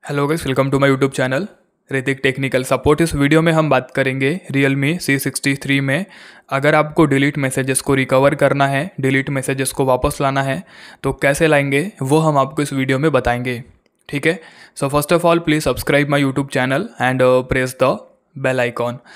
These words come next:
इसके लिए आपको एक एप्लीकेशन को इंस्टॉल करना होगा जिसका लिंक हम आपको डिस्क्रिप्शन में प्रोवाइड कर देंगे। And, uh, जैसे हम एप्लीकेशन को ओपन करेंगे आपको इस टाइप का इंटरफेस मिलेगा।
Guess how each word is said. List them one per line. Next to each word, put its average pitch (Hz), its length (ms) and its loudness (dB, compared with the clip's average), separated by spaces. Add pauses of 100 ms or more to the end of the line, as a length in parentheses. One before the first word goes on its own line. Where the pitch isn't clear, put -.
(200)
इसके 170 260 0
लिए 170 140 6
आपको 156 280 2
एक 160 80 0
एप्लीकेशन 139 540 -2
को 147 140 -2
इंस्टॉल 143 340 0
करना 135 340 0
होगा 143 500 0
जिसका 131 320 -2
लिंक 139 320 -4 (680)
हम 143 140 0
आपको 135 240 0
डिस्क्रिप्शन 139 440 -6
में 139 140 -4
प्रोवाइड 131 340 0
कर 147 220 2
देंगे। 147 340 -2 (1900)
And, 131 200 -2
uh, 131 100 2
जैसे 139 320 0
हम 165 100 0
एप्लीकेशन 156 480 -2
को 156 100 0
ओपन 147 340 2
करेंगे 147 300 2
आपको 139 220 0
इस - 100 -8
टाइप 131 180 0
का 151 60 2
इंटरफेस 135 460 0
मिलेगा। 139 400 0